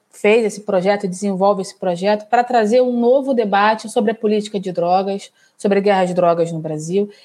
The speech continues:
que é a partir exatamente dos custos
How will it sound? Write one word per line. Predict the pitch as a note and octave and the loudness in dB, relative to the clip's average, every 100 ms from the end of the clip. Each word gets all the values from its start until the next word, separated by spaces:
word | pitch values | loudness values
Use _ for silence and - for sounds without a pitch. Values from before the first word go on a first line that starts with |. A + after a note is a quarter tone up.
| _ | _
que | - C#4 | -2 2
é | B3 | 4
a | B3+ | 2
partir | B3+ G#3 - - A#3+ A#3 | 2 -2 -4 -4 0 2
exatamente | G#3 G#3+ G#3+ G3 F#3+ G#3 G#3 A3 - _ - | 2 0 0 -2 -2 -2 -6 -12 -16 _ -2
dos | A#3 A#3 | -2 0
custos | B3 C#4 C#4 D4 C#4 | 0 0 -2 -4 -6